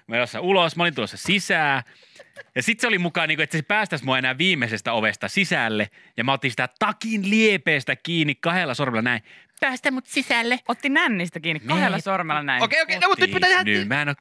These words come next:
Speaker 1: koskenutkaan sun nänniin.
Speaker 3: No, mutta nyt pitää tehdä sitten selväksi, missä se nänni on. Että jos sä otat takin liep-, otit sieltä niinku helmasta. Oliko se siellä
Speaker 1: Ei,
Speaker 3: se
Speaker 1: ei,
Speaker 3: nänni?
Speaker 1: ei, kun sillä takki auki oli näin.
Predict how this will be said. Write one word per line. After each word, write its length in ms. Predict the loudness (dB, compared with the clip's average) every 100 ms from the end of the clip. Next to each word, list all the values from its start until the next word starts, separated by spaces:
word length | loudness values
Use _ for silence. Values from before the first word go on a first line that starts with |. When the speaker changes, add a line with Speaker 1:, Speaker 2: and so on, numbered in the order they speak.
| -4
Speaker 1:
koskenutkaan 720 | -2 0 -2 -4 -6 -6 -6
sun 200 | -4 -6
nänniin. 320 | -2 -2 -2 -2
Speaker 3:
No, 100 | 0
mutta 260 | 0 0 0
nyt 200 | 0 -2
pitää 240 | 0 2
tehdä 180 | 2 2
sitten 280 | 0 -2 2
selväksi, 320 | 2 0 -2
missä 200 | -4 0
se 100 | 2
nänni 360 | 2 2 2 2
on. 360 | 4 4 2 0
Että 160 | -2 0
jos 120 | 0
sä 80 | 0
otat 140 | 0
takin 280 | 0 2 2
liep-, 300 | 2 2 2 0
otit 160 | -2 0
sieltä 120 | 0
niinku 140 | 2 2
helmasta. 580 | 4 2 2 -2 -4 -4
Oliko 160 | -2
se 80 | 0
siellä 240 | 2 4 4
Speaker 1:
Ei, 60 |
Speaker 3:
se 60 | 2
Speaker 1:
ei, 60 |
Speaker 3:
nänni? 140 | 2 2
Speaker 1:
ei, 60 |
kun 100 | 2
sillä 240 | -2 -8 -4
takki 340 | -4 -2 0
auki 280 | 2 2 0
oli 120 | -8
näin. 280 | -2 0 0